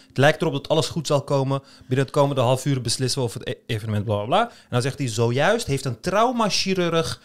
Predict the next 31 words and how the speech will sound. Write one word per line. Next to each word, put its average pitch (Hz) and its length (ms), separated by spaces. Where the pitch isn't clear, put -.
Thierry 151 280
Baudet 135 400
behandeld 151 580
in 135 100
het 120 160
U 135 120
M 123 60
C 110 60
G. - 60
Hij 143 220
is 107 60
met 110 120
een 98 160
bierfles 135 460
op 120 80
zijn - 160
achterhoofd - 440
geslagen 117 440
en 117 180
tevens 117 360
net 113 300
naast 127 220
zijn 113 160
oog 127 240
op - 180
de 107 80
rand 135 300
van 120 120
zijn 110 160
slaap 120 300
geraakt. 113 420